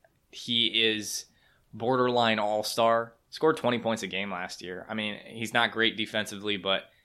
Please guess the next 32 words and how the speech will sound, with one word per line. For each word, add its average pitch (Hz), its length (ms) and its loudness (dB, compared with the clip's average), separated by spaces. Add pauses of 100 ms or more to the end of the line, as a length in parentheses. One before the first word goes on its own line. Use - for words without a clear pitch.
(420)
he's 139 180 -2
a - 40 0
scorer, 107 420 0
and 98 100 0
he 101 40 0
gets 117 200 0
to - 80 -14
the 110 60 -6
bucket 104 280 0
and 90 80 -4
he 92 60 -4
finishes, 101 580 -6
unlike 104 480 -4
another 110 340 -2
point 92 220 -8
guard 82 220 -6
that 78 100 -6
we 85 80 -10
know, 69 260 -12
and 90 120 -8
I 101 40 -4
mentioned 98 300 -6
that 95 160 -2
last 98 280 -4
episode. 92 420 -12 (1300)
But 117 140 -2
he 131 100 2
is 127 120 2
on 123 100 0
an 107 80 -2
expiring 87 500 -4
deal. 78 300 -16